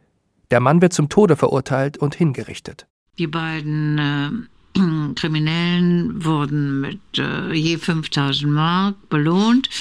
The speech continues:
Speaker 2: für ihre Entführung, gaben ein rauschendes Fest, so in einem Ringverein, äh,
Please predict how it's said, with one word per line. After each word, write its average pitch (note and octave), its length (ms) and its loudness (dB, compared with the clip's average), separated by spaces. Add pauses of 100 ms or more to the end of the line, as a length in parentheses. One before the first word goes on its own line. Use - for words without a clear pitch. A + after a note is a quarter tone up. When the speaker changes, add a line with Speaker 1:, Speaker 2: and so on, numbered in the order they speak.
(220)
Speaker 2:
für F#3+ 100 0
ihre F3+ 280 0
Entführung, F3+ 920 -2
gaben D3+ 340 -4
ein C#3+ 200 -2
rauschendes C#3+ 600 0
Fest, F3+ 380 -2
so D#3+ 80 -2
in D3 160 -2
einem C#3 220 -2
Ringverein, E3+ 840 -2 (460)
äh, F#3+ 40 4